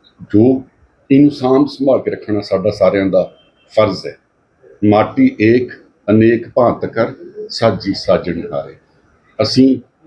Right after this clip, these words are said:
ਅੱਜ ਦੇ ਇਸ ਅਹਿਮ ਦਿਨ ਤੋਂ ਪਰਿਆਵਰਣ ਨੂੰ ਬਚਾਉਣਾ,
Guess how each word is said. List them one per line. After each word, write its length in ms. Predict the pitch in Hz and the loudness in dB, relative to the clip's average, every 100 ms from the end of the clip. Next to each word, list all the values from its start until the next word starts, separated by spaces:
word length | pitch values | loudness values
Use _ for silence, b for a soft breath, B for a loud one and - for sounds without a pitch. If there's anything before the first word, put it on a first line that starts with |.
| - 113 | 0 0
ਅੱਜ 140 | 104 | 2
ਦੇ 200 | 120 127 - - | 2 2 0 -10
ਇਸ 180 | - - | -12 -6
ਅਹਿਮ 300 | 110 120 120 | -2 0 2
ਦਿਨ 200 | 107 101 | 2 0
ਤੋਂ 180 | 90 104 - 156 151 151 - - _ - | 0 -2 -4 -12 -12 -10 -12 -14 _ -2
ਪਰਿਆਵਰਣ 500 | 123 120 123 143 139 | 2 4 4 4 2
ਨੂੰ 320 | 139 131 113 | 2 0 -2
ਬਚਾਉਣਾ, 460 | 87 90 90 123 | -6 -8 -6 -6